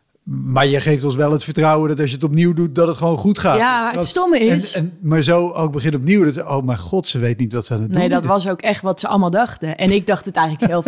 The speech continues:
Speaker 2: ook.
Speaker 1: <laughs>
Speaker 2: Terwijl dit is juist meestal, he-, wel ja, wat ik zei, meestal helpen dit soort dingen me juist. Als er iets
Speaker 1: Ja.
Speaker 2: misgaat of zo, dan, dat vind ik eigenlijk altijd alleen maar leuk. Want dan zijn we sowieso, weet je, samen in het hier en nu of
Speaker 1: Ja,
Speaker 2: zo.
Speaker 1: precies.
Speaker 2: En dan
Speaker 1: Dat, dat is wat er gebeurt.
Speaker 2: Ja, maar dat was nu niet, nee. Het was echt, eh,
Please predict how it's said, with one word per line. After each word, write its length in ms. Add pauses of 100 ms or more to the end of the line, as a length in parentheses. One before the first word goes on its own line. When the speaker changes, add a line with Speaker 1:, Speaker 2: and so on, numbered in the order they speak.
(100)
Speaker 2:
ook. 100 (200)
Speaker 1:
<laughs> 180
Speaker 2:
Terwijl 260
dit 180
is 160 (140)
juist 460 (1200)
meestal, 440
he-, 160
wel 120
ja, 100
wat 100
ik 80
zei, 140
meestal 280
helpen 340
dit 160
soort 140
dingen 220
me 60
juist. 320
Als 100
er 60
iets 100
Speaker 1:
Ja. 60
Speaker 2:
misgaat 420
of 80
zo, 260
dan, 260
dat 140
vind 160
ik 60
eigenlijk 140
altijd 120
alleen 160 (120)
maar 100
leuk. 80
Want 120
dan 100
zijn 220
we 60
sowieso, 560
weet 160
je, 140
samen 380
in 80
het 140
hier 260
en 120
nu 200
of 100
Speaker 1:
Ja, 80
Speaker 2:
zo. 280
Speaker 1:
precies. 160
Speaker 2:
En 60
dan 140
Speaker 1:
Dat, 80
dat 140
is 120
wat 120
er 80
gebeurt. 380
Speaker 2:
Ja, 300
maar 200
dat 200
was 220
nu 200
niet, 220
nee. 320
Het 100
was 220
echt, 320
eh, 260